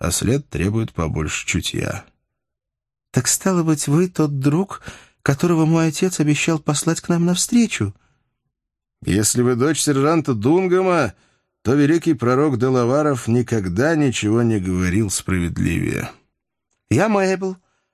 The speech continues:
а там, за деревьями, спрятались мой дядя, имя которого Кап, и Тускарор, которого зовут Ароухедом. Мы надеялись вас встретить не раньше, чем достигнем берегов озера». «Я бы хотел, чтобы другой,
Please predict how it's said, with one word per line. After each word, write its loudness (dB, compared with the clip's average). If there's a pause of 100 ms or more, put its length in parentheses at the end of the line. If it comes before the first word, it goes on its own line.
(120)
а 2
там, 2
за 2
деревьями, 2
спрятались 0
мой 4
дядя, 2 (280)
имя 4
которого 0
Кап, -4 (300)
и 2
Тускарор, 0
которого -2
зовут 0 (200)
Ароухедом. 0 (400)
Мы 4
надеялись 2
вас 0
встретить -2
не 4
раньше, 0
чем 0
достигнем 2
берегов 0
озера». 0 (1000)
«Я 0
бы 2
хотел, -2
чтобы -2
другой, 0